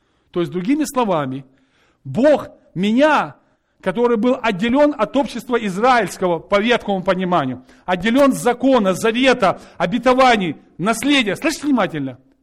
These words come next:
пригласил через свою жертву стать сонаследником Христовым. Это всем понятно? Вы поняли мысль, какая здесь?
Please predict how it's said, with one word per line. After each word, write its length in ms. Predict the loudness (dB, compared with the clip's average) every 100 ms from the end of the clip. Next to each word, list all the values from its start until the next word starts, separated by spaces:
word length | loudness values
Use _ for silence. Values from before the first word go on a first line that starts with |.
| _ _ _
пригласил 720 | -4 -2 2 0 0 -2 -2
через 360 | -2 -2 -2 -2
свою 300 | 0 0 0
жертву 400 | 2 0 0 -8
стать 380 | -6 0 0 0
сонаследником 680 | -6 -2 -2 0 -2 -6
Христовым. 520 | -6 -6 -2 -2 -4 -16 _ _ _ _
Это 140 | -10
всем 180 | -2 0
понятно? 340 | 0 -2 -6 -18 _ _ _ _ _ _ _ _ _
Вы 100 | -6
поняли 280 | 0 2 2
мысль, 300 | 2 2 0
какая 280 | -8 -8 -8
здесь? 300 | -8 -14 -18